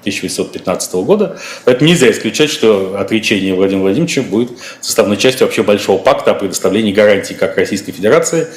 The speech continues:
так и лично ему. Ну, а в конечном счёте, в результате определённых косметологических процедур можно изменить Владимира Владимировича Путина до неузнаваемости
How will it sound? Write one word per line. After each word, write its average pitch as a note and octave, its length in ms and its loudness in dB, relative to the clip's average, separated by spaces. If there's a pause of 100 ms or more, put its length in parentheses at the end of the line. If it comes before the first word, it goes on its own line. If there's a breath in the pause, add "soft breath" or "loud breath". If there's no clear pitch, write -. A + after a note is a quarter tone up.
(200 loud breath)
так - 220 2
и G2 60 0
лично G2+ 360 0
ему. F#2+ 240 -2 (380 loud breath)
Ну, A2+ 80 4
а - 20 0
в - 60 -6
конечном A2+ 260 0
счёте, - 220 -4
в G2+ 40 0
результате G2+ 440 2
определённых G2 420 -2
косметологических G2 800 -2
процедур F3 460 0 (340 loud breath)
можно A#2+ 260 2
изменить G#2+ 360 0
Владимира G2+ 280 2
Владимировича G2 420 -2
Путина E3 300 -2
до A2+ 120 2
неузнаваемости F2+ 800 -2